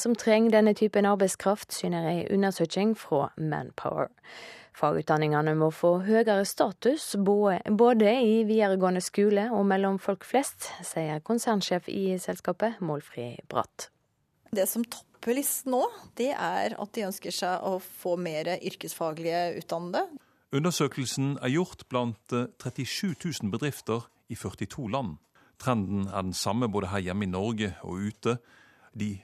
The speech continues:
Speaker 3: faglærte er mest etterspurt, etterfulgt av lærere og ingeniører. Tallene stemmer med andre trender i samfunnet. Det er nemlig færre unge som velger yrkesfag i den videregående skolen.
Speaker 2: For vi har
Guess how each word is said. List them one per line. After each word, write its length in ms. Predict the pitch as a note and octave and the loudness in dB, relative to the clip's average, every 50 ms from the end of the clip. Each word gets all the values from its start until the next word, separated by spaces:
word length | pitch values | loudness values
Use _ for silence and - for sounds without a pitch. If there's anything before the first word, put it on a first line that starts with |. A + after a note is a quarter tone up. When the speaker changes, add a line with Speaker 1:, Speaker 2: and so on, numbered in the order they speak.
| _ - | _ -10
Speaker 3:
faglærte 720 | - - G#2 G#2 A#2 C#3 E3 E3 C#3+ G#2+ - - - G2 | -4 -2 -2 -2 -2 -2 -2 -2 -2 -2 -6 -8 -8 -6
er 240 | F#2+ G2+ G2 F#2 - - - | -4 -4 -4 -4 -6 -10 -10
mest 400 | A#2 B2+ D3+ D3+ B2+ - - - | -8 -6 -6 -6 -6 -8 -10 -10
etterspurt, 720 | G2+ G#2 - - D3 - - - C3+ C3+ - - - - _ _ _ _ | -10 -8 -6 -6 -6 -6 -4 -4 -4 -4 -4 -12 -20 -20 _ _ _ _
etterfulgt 480 | A#2 A2 - E3 - B2 G2+ - - | -10 -8 -8 -6 -6 -6 -6 -6 -6
av 120 | F#2+ F2 F2+ | -6 -4 -2
lærere 500 | F2+ F#2 G#2 A#2+ C#3 C#3+ B2 A2 A#2 A#2+ - _ - - - _ | -2 -2 -2 -2 -4 -4 -4 -4 -4 -6 -6 _ -20 -20 -20 _
og 100 | - F2+ | -10 -10
ingeniører. 640 | E2+ E2+ - G2 F#2+ B2+ D#3 D3+ G#2+ D#2+ - - - _ - - - - _ _ _ | -10 -8 -6 -4 -2 -2 -2 -2 -4 -8 -12 -14 -16 _ -20 -20 -20 -20 _ _ _
Tallene 380 | - F3+ F3+ C3 G#2+ A#2 D#3+ D3+ | -2 0 0 2 2 2 0 0
stemmer 320 | - - - G#2 A2+ B2+ | -2 -2 -2 0 0 0
med 240 | B2 G#2 F2+ E2+ - - - | 0 0 -2 -4 -8 -6 -4
andre 420 | G2 F#2+ G#2 A2+ A#2+ A#2 B2 A2+ - | -2 0 2 0 0 0 0 -2 -2
trender 420 | - - F#2+ G2 G#2+ A#2+ A#2 G#2 | -2 -4 -2 -2 -2 0 -2 -2
i 60 | F#2+ | -2
samfunnet. 500 | - G#2 G2+ G2 - - A#2+ G#2+ A2 A#2 - _ - - _ _ _ _ - _ | -2 -4 -4 -4 -4 -2 0 0 0 -2 -4 _ -20 -20 _ _ _ _ -20 _
Det 120 | - G#2 G2+ | -4 -2 0
er 40 | |
nemlig 280 | G#2 G#2+ A#2+ B2+ B2 - | 0 0 0 0 -2 -4
færre 500 | - - - F#3+ F3 C3 F#2+ F2+ F#2 - - | -8 -8 -4 -4 -4 -4 -4 -8 -8 -8 -4
unge 420 | A#2+ G#2+ B2 D3 D#3+ E3 D#3+ D3+ - _ | -4 -2 -2 -2 -2 -2 -4 -4 -6 _
som 320 | - - - G#2 F#2+ F#2 F2 | -12 -6 -4 -4 -2 -2 -2
velger 500 | F#2 F#2+ A#2 A#2 A2+ G2 F#2 F2+ E2+ G2 - | -2 -2 -2 -2 -2 -2 -2 -4 -6 -8 -8
yrkesfag 600 | G#2+ G2+ F#2+ - - D#3 - - - F#2+ F#2 F2+ | -8 -8 -8 -8 -8 -8 -4 -2 -2 -2 -2 -2
i 80 | F2 E2+ | -4 -8
den 120 | F2 E2 | -8 -10
videregående 560 | F2 F#2+ G2 C#3 C3 A2 F2+ F2 E2+ E2+ E2 | -10 -8 -6 -6 -6 -6 -6 -6 -8 -8 -8
skolen. 440 | - - - F#2+ A#2 D3 E3 C#3+ G2 - _ _ _ - - - _ - | -10 -10 -10 -10 -8 -8 -8 -10 -10 -12 _ _ _ -20 -20 -20 _ -6
Speaker 2:
For 100 | A3 A#3 | -4 -4
vi 120 | C#4 D4 | -4 -6
har 320 | C#4+ - - E3+ F#3+ A#3 | -8 -10 -4 -4 -4 -4